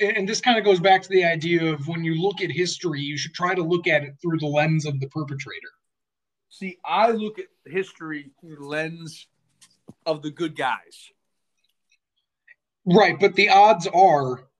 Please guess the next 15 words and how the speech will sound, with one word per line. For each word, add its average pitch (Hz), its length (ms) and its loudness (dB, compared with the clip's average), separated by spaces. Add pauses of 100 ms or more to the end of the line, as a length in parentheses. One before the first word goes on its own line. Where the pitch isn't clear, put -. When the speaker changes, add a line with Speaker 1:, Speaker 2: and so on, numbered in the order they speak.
(220)
Speaker 1:
and, 180 200 -2
and, 185 140 0
like, 196 200 2
this 208 200 4
isn't 185 340 -2
just 180 340 -6
geared 165 300 -2
towards 143 320 -8
you, 165 180 0
but 143 100 -8
towards 151 220 -6
the 165 140 -2
average 156 420 -4
person, 139 560 -6
because 135 520 -4